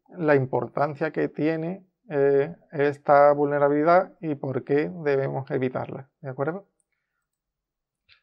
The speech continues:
Lo primero, definir en qué consiste esta vulnerabilidad de tipo parameter tampering. La definición sería que consiste en la manipulación del valor de algún parámetro que se intercambia entre cliente y servidor, ¿vale? Con fines malintencionados,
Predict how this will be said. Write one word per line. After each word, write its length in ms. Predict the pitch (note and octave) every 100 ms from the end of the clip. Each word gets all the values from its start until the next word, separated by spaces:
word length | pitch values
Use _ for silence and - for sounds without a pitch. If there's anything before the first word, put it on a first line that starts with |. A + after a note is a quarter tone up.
| _ _
Lo 160 | D3 C3+
primero, 360 | B2+ C3 D#3
definir 520 | D3+ C3+ C#3 D#3+ D3+ F3+
en 360 | D#3+ C3 C3+
qué 160 | - C3+
consiste 440 | D3 C3+ D3+ D3
esta 160 | C#3 C#3+
vulnerabilidad 680 | C#3+ C#3+ C#3 C#3 D3 F3+ C#3+
de 100 | C#3
tipo 260 | C#3+ D#3
parameter 440 | D3+ D3 C#3+ C#3+ C#3+
tampering. 480 | F3+ C#3 - - - _ _ _ _ -
La 100 | C3
definición 500 | B2+ B2 A#2 C3+ C#3
sería 400 | D3+ F3 F#3+ F#3+ _ _ _ _ _ _ _
que 180 | - D3+
consiste 360 | C3 A#2+ C#3 D3
en 60 |
la 100 | C#3
manipulación 640 | C3 C3 C3 C3 - E3 D#3
del 100 | B2
valor 300 | A#2+ D3 D3
de 80 | A#2+
algún 340 | A#2 C#3+ C#3+
parámetro 640 | D3+ D3+ E3 E3+ F3 F#3
que 100 | -
se 100 | D3
intercambia 760 | C#3+ C#3 C3 C3 D#3 D3 C#3 -
entre 460 | D3 D3 C#3 C#3 -
cliente 340 | A#2+ B2+ C3+
y 40 | C3+
servidor, 500 | C#3+ D#3 F#3 G3 -
¿vale? 340 | C#3 D#3+ G#3+
Con 200 | - C#3
fines 260 | D3 D#3 E3
malintencionados, 920 | D3 C3+ C3+ C3 A#2 - B2+ A#2+ A2